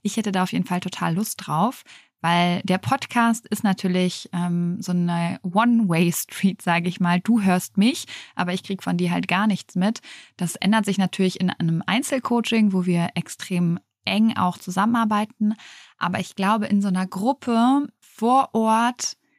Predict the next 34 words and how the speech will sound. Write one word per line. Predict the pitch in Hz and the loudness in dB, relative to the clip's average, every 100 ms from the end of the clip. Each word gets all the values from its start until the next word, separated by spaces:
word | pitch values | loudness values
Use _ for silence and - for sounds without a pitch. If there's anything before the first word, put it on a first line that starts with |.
| _ _ _ _ | _ _ _ _
das | 175 - | -4 0
hat | 190 | -2
einfach | - 185 170 | -2 -2 0
nochmal | 175 170 | 2 0
so | 175 | 0
eine | 165 | 0
ganz | 175 175 | 0 -2
andere | 190 175 170 | -2 -4 -2
Magie. | 165 165 180 170 | -4 -2 -2 -2
Und, | - 160 165 - | -2 -4 -4 -6
ähm, | 180 165 160 175 185 | -6 -4 -6 -10 -10
das | - 262 - | -6 -6 -8
plane | - 185 180 254 | -8 -2 0 0
ich | 285 254 | -2 -4
auf | 214 | -4
jeden | 214 214 | 0 0
Fall | 180 | 0
unter | - 320 - 185 | 0 0 0 0
anderem | 185 180 190 220 233 - _ _ | 0 2 2 2 2 -6 _ _
für | - 208 196 | -6 -2 -2
zwanzig | - 165 - - | -4 -8 -8 -10
dreiundzwanzig. | 143 147 - - - - - _ _ _ _ _ | -8 -6 -6 -8 -10 -14 -20 _ _ _ _ _
So, | 214 196 196 - _ _ | -6 0 2 0 _ _
das | - 220 226 214 | 0 0 0 -2
war's | 214 254 | -2 -2
jetzt | 226 | -2
auch | 196 | -2
erstmal | - 190 190 | -2 0 2
mit | 185 | 2
dem | 170 | -2
Vorgeplänkel. | - 240 - - 165 170 175 214 | 0 -2 -2 -2 -2 0 0 0
Lass | 233 190 220 | 0 0 0
uns | 202 | -2
direkt | 208 190 220 - - - | -4 -6 -6 -6 -14 -14